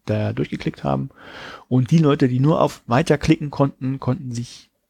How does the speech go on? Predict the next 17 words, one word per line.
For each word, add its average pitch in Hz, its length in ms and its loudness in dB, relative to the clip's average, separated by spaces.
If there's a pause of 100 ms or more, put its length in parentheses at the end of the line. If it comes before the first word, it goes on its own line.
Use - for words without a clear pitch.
an 110 140 -2
mehr 156 280 6
erinnern 139 440 4
von 123 220 2
diesen, 117 360 2
äh, 110 260 2
Inhalten, 123 520 2
von 123 100 -4
diesen 107 160 0
Nachrichten, 117 460 0
als - 260 2
die 113 80 -2
Leute, 104 220 2
die 104 120 0
beide 110 240 4
Optionen 107 420 0
hatten. - 280 -10